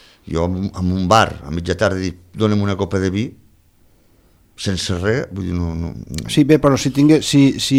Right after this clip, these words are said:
Speaker 2: anessis en un
Speaker 1: Jo
Speaker 2: bar, suposo jo, i només tinguessis, és a dir, no, tinguessis poques alternatives, és a dir, no hi haguessin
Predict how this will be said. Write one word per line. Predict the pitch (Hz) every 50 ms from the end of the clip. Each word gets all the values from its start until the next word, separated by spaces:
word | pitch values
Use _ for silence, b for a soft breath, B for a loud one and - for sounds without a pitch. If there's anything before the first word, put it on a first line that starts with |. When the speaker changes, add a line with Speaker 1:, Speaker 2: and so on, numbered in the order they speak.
| 135
Speaker 2:
anessis | 135 151 156 143 - 151 135
en | 139 139 135
un | 135 135
Speaker 1:
Jo | 131
Speaker 2:
bar, | 131 131 117 -
suposo | 131 117 123 127 113 117
jo, | 120 120 117 113 -
i | - 131 123
només | 120 127 131 143 139 123 - -
tinguessis, | - 135 135 135 139 127 - - 131 127 123 117 104 107 -
és | - 127 120
a | 131
dir, | 131 127 113 - - - 151
no, | 147 123 - - -
tinguessis | 147 151 156 156 - - 139 - -
poques | 151 143 135 139 123
alternatives, | 131 131 - 139 120 120 120 98 110 107 131 156 143
és | 127
a | 127 127
dir, | 120 123
no | 123
hi | 123
haguessin | 120 123 113 - 127 120